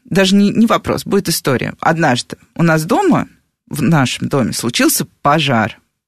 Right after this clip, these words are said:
Этажом ниже нас горела квартира, это было ещё в моём детстве.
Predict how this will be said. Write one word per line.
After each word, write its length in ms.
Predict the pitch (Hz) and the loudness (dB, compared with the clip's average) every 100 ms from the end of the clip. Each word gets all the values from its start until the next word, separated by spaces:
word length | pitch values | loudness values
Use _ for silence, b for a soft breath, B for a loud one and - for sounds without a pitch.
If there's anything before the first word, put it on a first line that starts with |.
| _ _ _ B B B - | _ _ _ B B B -4
Этажом 440 | 170 185 180 151 | 2 2 4 2
ниже 220 | 151 170 | 2 2
нас 160 | 269 370 | 0 0
горела 320 | 175 165 175 | 0 2 0
квартира, 520 | - 175 180 - 403 | 0 0 0 0 2
это 200 | 208 180 | 2 0
было 160 | 175 175 | 0 0
ещё 160 | 165 | 0
в 40 | 165 | 0
моём 200 | 170 165 | 0 2
детстве. 500 | 269 - - 247 | 0 -2 0 0